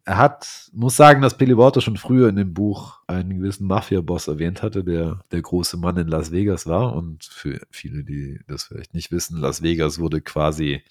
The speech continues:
die Mafia hat Las Vegas erst zu dem gemacht, was Las Vegas ist. Das hat sich, der Einfluss der Mafia hat sich dann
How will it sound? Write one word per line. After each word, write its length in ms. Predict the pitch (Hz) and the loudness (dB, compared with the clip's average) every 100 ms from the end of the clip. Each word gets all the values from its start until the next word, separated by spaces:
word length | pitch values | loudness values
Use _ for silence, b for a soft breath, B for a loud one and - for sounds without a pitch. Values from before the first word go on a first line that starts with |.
| - | 0
die 40 | 110 | 6
Mafia 380 | 113 110 104 | 6 6 4
hat 120 | 95 92 | 4 2
Las 200 | 87 92 | 0 0
Vegas 320 | 95 82 78 | 2 2 0
erst 200 | 80 - | -4 -4
zu 100 | 85 | -4
dem 180 | 85 85 | -4 -4
gemacht, 340 | 80 76 - | -4 -4 -6
was 160 | - 76 | -14 -12
Las 220 | 76 - | -14 -10
Vegas 300 | 73 76 73 | -10 -8 -8
ist. 360 | 87 98 - - | -8 -10 -12 -18
Das 160 | 92 - | -18 -16
hat 120 | - - | -16 -18
sich, 160 | - | -20
der 260 | - 71 - | -12 -8 -6
Einfluss 320 | 78 - 76 | -8 -8 -10
der 100 | 76 | -8
Mafia 360 | 78 78 78 76 | -6 -6 -6 -6
hat 140 | - | -10
sich 120 | - | -16
dann 420 | - 65 67 69 | -12 -12 -12 -14